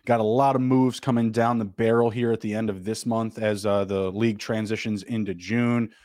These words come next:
You're gonna see a lot of movement, players getting cut. It's like that final period before they have to, I believe, pay them for the upcoming year. So you're gonna see a lo-, a, a lot of transition around the league. We're gonna be here every, uh, every checkpoint,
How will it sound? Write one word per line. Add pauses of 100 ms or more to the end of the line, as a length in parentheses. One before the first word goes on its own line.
(220)
You're
gonna
see
a
lot
of
movement, (260)
players
getting
cut. (300)
It's
like
that
final
period
before
they
have
to,
I
believe,
pay
them
for
the
upcoming
year. (280)
So
you're
gonna
see
a
lo-,
a,
a
lot
of
transition
around
the
league. (380)
We're
gonna
be
here
every,
uh,
every
checkpoint,